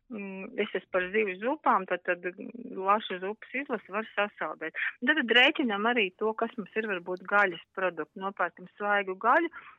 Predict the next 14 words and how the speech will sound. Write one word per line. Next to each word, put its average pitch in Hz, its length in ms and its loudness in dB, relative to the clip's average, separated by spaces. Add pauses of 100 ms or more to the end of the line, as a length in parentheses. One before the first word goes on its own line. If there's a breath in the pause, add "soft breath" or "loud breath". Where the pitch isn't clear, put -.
tad, 202 180 -6
tad 190 100 -10
šodien, 185 600 0
ā, 180 240 2 (300)
es - 180 -6
uztaisu 185 500 -4
gaļu, 269 380 4 (300 loud breath)
rīt 214 240 0
man 180 180 -4
būs 180 240 -6
varbūt 180 400 -4
tikai 175 240 0
veģetāra 294 680 4
diena. 262 480 2